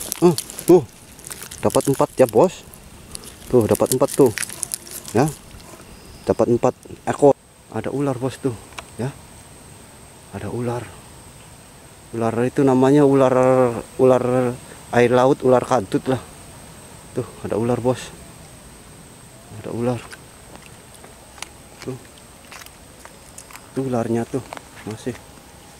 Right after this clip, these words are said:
Masih ya ularnya tuh. Uh.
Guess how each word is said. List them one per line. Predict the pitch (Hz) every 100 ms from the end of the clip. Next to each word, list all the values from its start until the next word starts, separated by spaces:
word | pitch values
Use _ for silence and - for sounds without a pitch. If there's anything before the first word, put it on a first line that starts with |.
| - - - - - - - 101
Masih | 101 -
ya | 110 135 - 117
ularnya | 110 110 120
tuh. | - 139 - - - - - - - - - - - - - - - - - - - - -
Uh. | - 123